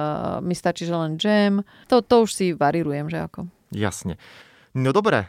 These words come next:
Speaker 2: a poďme na záverečnú časť olympijského podcastu a tým je kvíz.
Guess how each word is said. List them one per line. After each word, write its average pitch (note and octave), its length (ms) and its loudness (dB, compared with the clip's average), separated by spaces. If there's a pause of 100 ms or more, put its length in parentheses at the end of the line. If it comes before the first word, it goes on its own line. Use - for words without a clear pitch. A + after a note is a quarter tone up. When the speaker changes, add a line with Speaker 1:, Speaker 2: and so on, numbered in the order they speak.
(120)
Speaker 2:
a G2 360 -4
poďme A3 380 0
na C#3 160 2 (160)
záverečnú C#3+ 560 -4
časť C3+ 320 -8
olympijského B2+ 480 -8
podcastu A#2+ 640 -8
a F#2+ 400 -2 (260)
tým E3+ 220 -6
je - 80 -18
kvíz. A2+ 260 -4